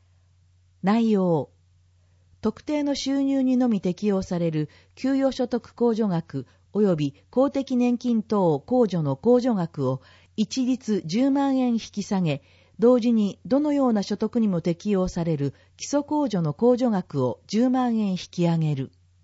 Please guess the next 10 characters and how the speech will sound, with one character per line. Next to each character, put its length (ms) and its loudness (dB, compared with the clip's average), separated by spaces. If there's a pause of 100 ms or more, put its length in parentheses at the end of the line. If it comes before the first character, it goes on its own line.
(1500)
給 260 0
与 180 -4
所 120 -6
得 260 -8
控 220 4
除 120 0
の 140 -2
見 140 2
直 260 2
し。 320 -10